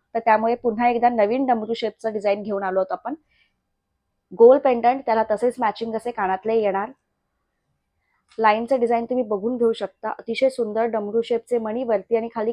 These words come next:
खरबुजे मणी आहे, त्यांना खरबुजे मणी म्हणतात. मधला जो पार्ट आहे, काळे मणी खूप कमी आहेत, मध्ये मध्ये गहू मणी आहेत, चैन आहे.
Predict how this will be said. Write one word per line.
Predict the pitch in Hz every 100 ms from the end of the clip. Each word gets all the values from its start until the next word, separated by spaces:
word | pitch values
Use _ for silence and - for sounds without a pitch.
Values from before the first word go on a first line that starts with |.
| -
खरबुजे | 240 208 208 240 262 262 233
मणी | 220 208
आहे, | 196 233
त्यांना | 220 220
खरबुजे | 226 190 214 240
मणी | 226 202
म्हणतात. | 180 170 208 - _ _ - - _
मधला | 240 240 254 294
जो | 339
पार्ट | 330 254 262
आहे, | 302
काळे | 254 247
मणी | 277 294
खूप | 294 349
कमी | 277 247 240
आहेत, | 208
मध्ये | 226 233
मध्ये | 240 254
गहू | 214 202 254
मणी | 262 240
आहेत, | 233 240 -
चैन | 262 240 277
आहे. | 233 190 202 _